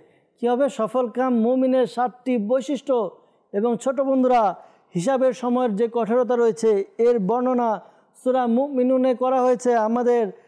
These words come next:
ইউসুফ ভাই যে উত্তর দিয়েছে, আমরা এটিকে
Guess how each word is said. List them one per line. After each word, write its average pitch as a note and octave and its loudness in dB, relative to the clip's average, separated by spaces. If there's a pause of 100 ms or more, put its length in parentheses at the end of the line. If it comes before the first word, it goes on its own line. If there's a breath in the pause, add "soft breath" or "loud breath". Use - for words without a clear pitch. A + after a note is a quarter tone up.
(300 soft breath)
ইউসুফ C#4 -2
ভাই B3 0
যে G3+ 0
উত্তর C4 -2
দিয়েছে, B3+ 0
আমরা A#3+ 0
এটিকে A3+ 0